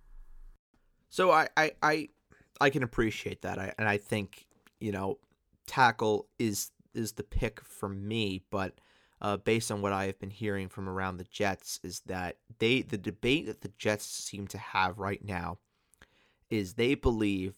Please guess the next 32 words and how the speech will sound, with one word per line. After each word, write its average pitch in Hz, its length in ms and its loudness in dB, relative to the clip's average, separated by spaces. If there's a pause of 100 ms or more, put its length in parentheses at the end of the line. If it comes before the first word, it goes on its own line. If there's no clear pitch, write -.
that 90 320 -4 (300)
three 113 380 -4
tackles 95 680 -4
are 98 80 -6
going 90 380 -6
to 80 140 -14
go - 320 -12 (280)
in 98 80 -10
front - 340 -8
of - 120 -18
them. - 240 -14 (1040)
And 101 360 -2
the 107 100 0
real 127 200 6
question 120 640 0 (120)
is 104 120 -10
going 104 360 -4
to 107 120 -10
be, 117 520 -2 (540)
do 127 160 2
the 131 120 0
Jets 107 420 0
take - 500 0
the 98 120 -6
number 98 240 -4
one 92 200 -6
receiver 123 680 -2
on 139 180 2
their 151 140 0
board, 113 320 2 (920)
or 127 460 4 (500)
do - 40 -20